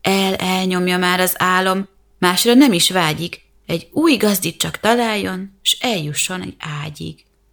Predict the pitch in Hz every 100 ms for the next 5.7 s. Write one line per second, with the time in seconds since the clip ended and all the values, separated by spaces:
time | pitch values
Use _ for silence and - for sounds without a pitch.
0 | _ _ _ - 202 151 156 160 160 170
1 | 170 - 160 156 165 185 214 _ _ -
2 | 196 240 254 254 247 277 277 311 196 170
3 | - 196 196 208 - 196 156 151 220 233
4 | 226 214 220 220 170 151 165 180 190 -
5 | 143 143 151 151 147 160 -